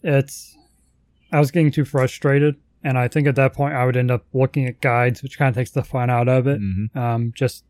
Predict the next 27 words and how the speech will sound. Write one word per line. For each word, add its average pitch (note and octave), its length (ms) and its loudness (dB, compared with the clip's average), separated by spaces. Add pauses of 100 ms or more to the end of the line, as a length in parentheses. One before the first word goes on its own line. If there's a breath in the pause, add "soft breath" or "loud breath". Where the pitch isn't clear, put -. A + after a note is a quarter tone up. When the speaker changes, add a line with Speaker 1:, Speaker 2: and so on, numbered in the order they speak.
Speaker 1:
to C3 120 -2
do B2 180 0
it A#2+ 80 -4
for C3 120 -4
completion's B2+ 640 -4
sake. B2+ 340 -4
So A2+ 360 -6 (440 soft breath)
maybe D3+ 300 2
I'll D#3+ 140 4
come E3 200 -2
back D3 260 0
to D#3+ 80 -4
it D#3 40 -4
sometime D3 420 0
if B2 100 -4
I'm C3 140 -2
bored, B2+ 340 0
you B2 80 0
know, A#2+ 100 -2
hold B2+ 200 0
on B2 180 0
to - 100 -10
my A#2 140 -4
save A#2+ 480 -4
as A2+ 200 -8
long A2+ 240 -6
as - 280 -8